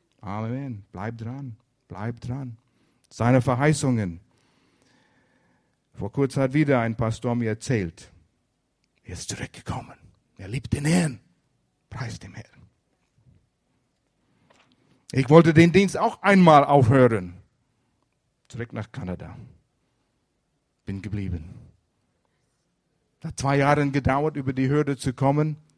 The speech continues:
Und hier sitzen wir in Lörrach mit drei Gemeinden. Nagold, Cam-, äh, Campus in Freiburg. Gott ist treu.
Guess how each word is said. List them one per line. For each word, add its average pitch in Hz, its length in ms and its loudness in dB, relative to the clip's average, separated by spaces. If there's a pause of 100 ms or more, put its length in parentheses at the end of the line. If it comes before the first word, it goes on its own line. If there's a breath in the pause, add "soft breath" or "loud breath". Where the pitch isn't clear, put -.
(140)
Und 95 100 -14
hier 98 160 -4
sitzen 101 440 -8
wir 90 240 -8 (440)
in 98 180 -10
Lörrach 101 480 -8 (320)
mit - 240 -8
drei 120 160 4
Gemeinden. 131 640 0 (540)
Nagold, 123 800 -2 (520)
Cam-, 127 240 -4
äh, 113 180 -2
Campus 131 420 -2
in 123 100 0
Freiburg. 120 720 0 (580 soft breath)
Gott 113 200 -6
ist - 200 -10
treu. 101 240 -10